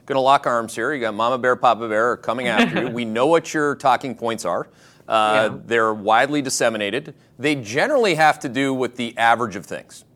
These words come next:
Speaker 1: You know, it's not how I do macro. You know, if you take a fractal approach, Mandelbrot one oh one is, it's the particular thing that happens at the particular time in cycle time, and we're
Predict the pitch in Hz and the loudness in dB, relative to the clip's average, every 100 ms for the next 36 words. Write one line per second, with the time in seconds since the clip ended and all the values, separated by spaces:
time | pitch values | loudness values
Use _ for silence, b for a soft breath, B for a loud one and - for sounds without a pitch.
0 | - 101 107 - 131 135 127 b b b | -10 -6 -6 -2 2 2 0 b b b
1 | _ 107 117 120 127 123 117 113 - 120 | _ 0 4 4 4 0 0 -2 -2 0
2 | 107 107 113 104 92 113 117 - 120 123 | 0 -2 -6 -8 -8 -10 -12 -2 4 4
3 | - 110 107 117 113 110 104 110 110 101 | 2 -6 -4 -4 -4 -6 -4 -4 -2 0
4 | 104 104 _ - - 110 110 151 151 123 | 0 -2 _ -20 -4 0 2 2 2 0
5 | 113 98 - - 120 - 127 113 165 156 | -2 -4 -10 -10 -8 -6 -6 -4 -4 -2
6 | 139 117 123 117 113 107 107 107 95 92 | -2 -2 -2 -4 -4 -2 -2 -4 -8 -10
7 | 110 98 123 120 104 92 104 104 101 107 | -10 -6 -6 -4 -6 -4 -4 -2 -4 -2
8 | 185 185 135 - 101 98 95 b b b | 0 0 -2 -4 -4 -4 -8 b b b
9 | 120 123 131 131 | -4 0 2 2